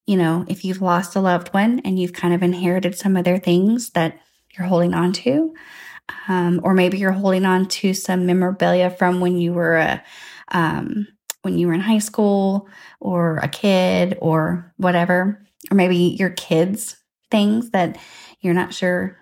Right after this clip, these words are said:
if you can, if you can get rid of them, that kind of stuff. So storage spaces is a big one. Um, and then the last module is kind of like a, a catch-all.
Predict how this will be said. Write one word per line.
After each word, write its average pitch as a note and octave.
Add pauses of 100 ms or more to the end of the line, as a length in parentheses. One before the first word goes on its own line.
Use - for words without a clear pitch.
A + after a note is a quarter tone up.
(140)
if -
you F3+
can, -
if -
you A#3
can G#3
get G3
rid F3+
of G3+
them, G#3
that G3
kind -
of G3
stuff. -
So F#3+ (380)
storage B3
spaces A3
is G3
a F#3+
big D#3+
one. - (400)
Um, F#3
and G#3+
then G#3+
the G3
last A3+
module A#3 (400)
is G#3+
kind G#3
of G3+
like F#3+ (480)
a, D#3 (300)
a G3+
catch-all. F#3+